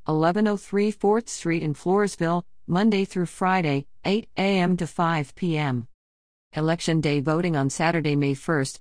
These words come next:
will be from seven A M to seven P M at Wilson County E S D two William Kenny Station, on Cimarron Drive at U S one eighty-one.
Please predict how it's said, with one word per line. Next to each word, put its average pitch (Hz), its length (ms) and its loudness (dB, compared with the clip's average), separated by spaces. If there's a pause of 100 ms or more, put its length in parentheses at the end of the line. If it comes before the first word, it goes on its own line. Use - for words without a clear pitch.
(140)
will 151 100 -4
be 156 140 -2
from 147 180 -2
seven 196 460 -2
A 170 200 0
M 151 220 0
to 143 100 -2
seven 170 400 0
P 160 220 -2
M 151 160 0
at 113 260 -4 (680)
Wilson 196 360 0
County 160 400 0
E 175 160 0
S 139 160 -2
D 156 180 -2
two 220 220 0
William 214 380 2
Kenny 180 240 0
Station, 185 560 -2 (180)
on 156 160 0
Cimarron 190 460 0
Drive 160 400 0 (100)
at 147 140 -4
U 190 200 0
S 196 200 -2
one 185 300 0
eighty-one. 143 640 -2